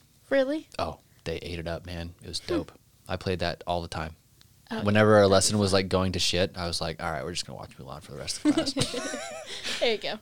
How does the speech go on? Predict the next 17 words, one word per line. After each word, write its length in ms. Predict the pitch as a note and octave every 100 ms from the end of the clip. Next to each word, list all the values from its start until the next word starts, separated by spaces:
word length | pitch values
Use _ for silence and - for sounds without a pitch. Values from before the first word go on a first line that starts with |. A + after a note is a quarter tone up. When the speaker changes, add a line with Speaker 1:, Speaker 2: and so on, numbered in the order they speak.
| _
Speaker 2:
I 100 | G2
watched 420 | G2+ A2 A2 - -
Let's 280 | G#2 G#2 -
Get 120 | G#2
Down 160 | F#2+ F#2+
to 60 | F#2
Business 600 | F#2 F2+ G2+ G2 - - _ _ - _ _ _ -
a 60 |
hundred 380 | - - G2+ F2+
times 420 | - - D#2+ - - - -
in, 240 | G2 E2
like, 260 | D#2+ E2 - -
four 320 | - - D#2
weeks. 320 | B1+ C2+ - - - - -
It 60 | -
was 100 | F2
great. 500 | - - - - -